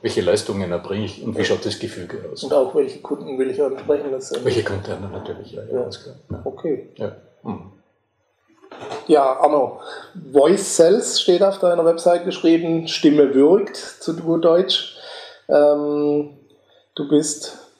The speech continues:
Speaker 2: Wirtschaftsstimmcoach, Rhetoriktrainer, Autor, Redner.
Speaker 1: Mhm.
Speaker 2: Ähm, was macht so ein Wirtschaftsstimmcoach denn den ganzen Tag über, damit es ihm nicht langweilig wird?
Speaker 1: <laughs> Ja,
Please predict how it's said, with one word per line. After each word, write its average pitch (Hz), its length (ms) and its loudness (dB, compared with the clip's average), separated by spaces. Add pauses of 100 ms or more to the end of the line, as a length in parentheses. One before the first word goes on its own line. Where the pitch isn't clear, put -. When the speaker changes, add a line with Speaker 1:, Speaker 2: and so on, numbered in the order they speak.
(100)
Speaker 2:
Wirtschaftsstimmcoach, 180 1400 0 (540)
Rhetoriktrainer, 147 1000 2
Autor, 139 680 2 (440)
Redner. 160 560 2 (180)
Speaker 1:
Mhm. 110 180 -8 (440)
Speaker 2:
Ähm, 131 800 0 (140)
was 127 220 -2
macht 135 240 -2
so 156 140 0
ein 131 220 0
Wirtschaftsstimmcoach 143 1040 -2
denn 131 180 -2
den 131 120 0
ganzen 127 320 -2
Tag 131 240 0
über, 139 180 2
damit 131 260 2
es 135 60 -10
ihm 135 160 -4
nicht - 120 -4
langweilig 135 500 4
wird? 156 220 -2
Speaker 1:
<laughs> - 60 4 (1800)
Ja, 101 260 4